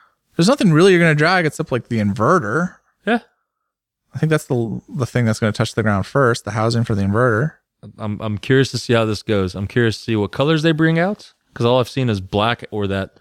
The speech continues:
Speaker 1: That
Speaker 2: burnt
Speaker 1: orange.
Speaker 2: orange color.
Speaker 1: Those are the two colors.
Speaker 2: Is it?
Speaker 1: Yeah.
Speaker 2: All right. Very Harley of you.
Speaker 1: Yeah.
Speaker 2: Um, yeah, 'cause I haven't seen that bike since I saw the prototype at,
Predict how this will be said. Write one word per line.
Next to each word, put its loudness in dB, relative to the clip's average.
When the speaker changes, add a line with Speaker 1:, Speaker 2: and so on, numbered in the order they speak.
Speaker 1:
That -2
Speaker 2:
burnt 0
Speaker 1:
orange. 0
Speaker 2:
orange -4
color. -2
Speaker 1:
Those 4
are 4
the 0
two -6
colors. -8
Speaker 2:
Is 2
it? -2
Speaker 1:
Yeah. -2
Speaker 2:
All 0
right. -6
Very 2
Harley 0
of -6
you. -4
Speaker 1:
Yeah. -6
Speaker 2:
Um, 0
yeah, -2
'cause -6
I -4
haven't 2
seen 0
that 0
bike 0
since -6
I -2
saw -2
the 0
prototype 0
at, -2